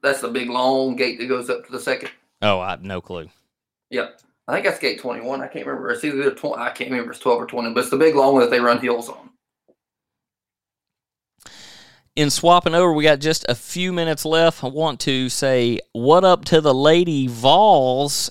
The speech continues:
Speaker 2: eight and oh overall.
Speaker 1: Getting back to the good old days.
Speaker 2: Tearing it up. Pat Summitt would be so, so proud. They are number eleven.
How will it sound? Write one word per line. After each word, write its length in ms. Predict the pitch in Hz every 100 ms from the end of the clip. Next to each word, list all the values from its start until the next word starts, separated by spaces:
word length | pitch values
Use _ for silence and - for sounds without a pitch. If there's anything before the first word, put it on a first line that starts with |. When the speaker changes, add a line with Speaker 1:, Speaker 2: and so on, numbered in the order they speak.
| -
Speaker 2:
eight 240 | 139 208
and 140 | 180 139
oh 320 | 120 113 113
overall. 840 | - 143 160 139 107 98 87 101 135 _ _ _ _ _ _ _ _ _ _ _ _ _ _ _ - - _
Speaker 1:
Getting 280 | 135 131 131
back 240 | 127 131
to 80 | 143
the 80 | 135
good 180 | 135 127
old 220 | 113 110
days. 80 | -
Speaker 2:
Tearing 420 | 135 151 170 156
it 160 | 127
up. 300 | 131 160 170
Pat 240 | - 117 95
Summitt 440 | - 127 131 127 -
would 180 | 104
be 240 | 92 92 87
so, 400 | - - 113 123
so 320 | - 104 92
proud. 480 | - 120 113 110 110
They 160 | 117
are 160 | 107 101
number 480 | 95 120 160 170 156
eleven. 840 | 98 104 104 113 147 139 85 95